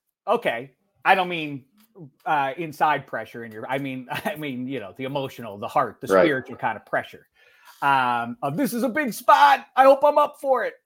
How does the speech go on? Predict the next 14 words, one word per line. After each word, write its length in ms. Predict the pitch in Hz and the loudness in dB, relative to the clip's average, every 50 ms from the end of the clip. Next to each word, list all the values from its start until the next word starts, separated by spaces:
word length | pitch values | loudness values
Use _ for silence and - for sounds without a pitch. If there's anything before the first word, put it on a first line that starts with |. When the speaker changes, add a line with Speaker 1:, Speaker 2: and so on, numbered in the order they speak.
| _ _ | _ _
Speaker 2:
<laughs> 200 | _ - - _ | _ -20 -6 _
Speaker 1:
uh, 640 | - 127 - - 170 180 180 170 170 160 160 156 156 | -2 -2 0 2 4 6 6 6 6 4 2 2 -2
kind 260 | 156 - 170 156 143 139 | -2 0 0 0 0 -2
of, 160 | 135 - - | -6 -10 -8
kind 200 | - 151 131 123 | -6 -6 -6 -6
of 100 | 120 - | -8 -8
pressure. 440 | - 139 123 120 - - 117 117 - _ _ _ _ _ _ _ - | -8 -8 -8 -8 -8 -12 -14 -14 -16 _ _ _ _ _ _ _ -2
And 340 | 180 190 190 190 185 185 185 - _ _ | 0 2 2 2 0 -2 -6 -10 _ _
I 120 | - 185 196 | -2 -2 0
think 300 | 190 233 269 302 302 294 | 0 -2 -4 -4 -2 0
that, 260 | 294 269 247 214 - _ _ _ _ _ _ | 0 0 0 -2 -6 _ _ _ _ _ _
um, 420 | 196 190 190 185 185 185 185 185 - _ _ _ _ _ _ _ _ _ _ _ _ _ _ _ | -2 -2 -2 -2 -2 -4 -6 -8 -14 _ _ _ _ _ _ _ _ _ _ _ _ _ _ _
you 100 | - 214 | -2 0
know, 280 | 226 214 180 165 156 - | 2 2 2 0 -2 -6